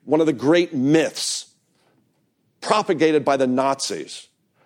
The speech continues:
was that the German army had been stabbed in the back by the home front, by traitors, that the German army had never been defeated in the field.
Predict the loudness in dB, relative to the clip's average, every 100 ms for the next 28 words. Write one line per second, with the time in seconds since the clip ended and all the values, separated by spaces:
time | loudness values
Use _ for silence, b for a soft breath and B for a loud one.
0 | b 0 0 0 0 0 2 2 4 2
1 | 2 2 2 0 0 -2 -2 -2 -2 -2
2 | -2 0 0 2 0 0 -2 -4 -2 0
3 | 2 2 0 -4 -6 -4 -2 -2 -2 2
4 | 4 4 2 -6 -12 -12 _ _ _ _
5 | _ _ _ _ B B B 2 2 4
6 | 4 4 4 4 4 2 2 2 4 4
7 | 4 2 2 0 0 4 4 4 2 0
8 | 2 4 4 0 -10